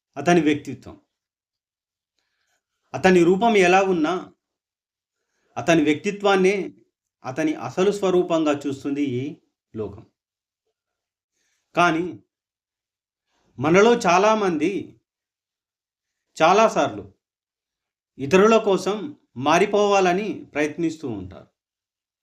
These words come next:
వారికి నచ్చేలా ఉండడానికి ప్రయత్నిస్తూ ఉంటారు. అలా మారడం వల్ల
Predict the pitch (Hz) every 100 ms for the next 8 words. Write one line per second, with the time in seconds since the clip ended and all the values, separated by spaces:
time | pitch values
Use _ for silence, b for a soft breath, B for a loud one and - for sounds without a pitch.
0 | _ _ _ _ _ 131 175 175 151 143
1 | 139 190 170 175 170 123 _ _ - 135
2 | 147 156 147 127 117 147 117 110 _ _
3 | _ 123 120 123 113 - 98 82 71 _
4 | _ _ _ _ _ _ - 156 165 151
5 | 139 160 175 190 180 151 131 156 104